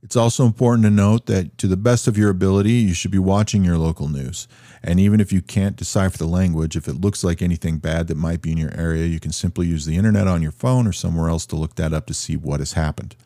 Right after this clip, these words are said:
Personally, when I have traveled, I always track that information to find out what's going on in the region to get ahead of it as much as possible, but not everybody does that.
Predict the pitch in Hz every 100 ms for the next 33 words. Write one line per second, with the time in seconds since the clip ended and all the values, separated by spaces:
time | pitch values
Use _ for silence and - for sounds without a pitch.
0 | _ _ _ _ _ - 90 92 107 101
1 | 98 98 - 110 113 117 110 107 127 92
2 | 73 - - 76 - 76 69 73 76 73
3 | - - 78 76 76 - 82 78 78 76
4 | 76 78 85 85 71 80 71 90 90 85
5 | 85 80 - 73 - 98 90 - - 78
6 | 90 92 87 80 76 76 71 71 - -
7 | -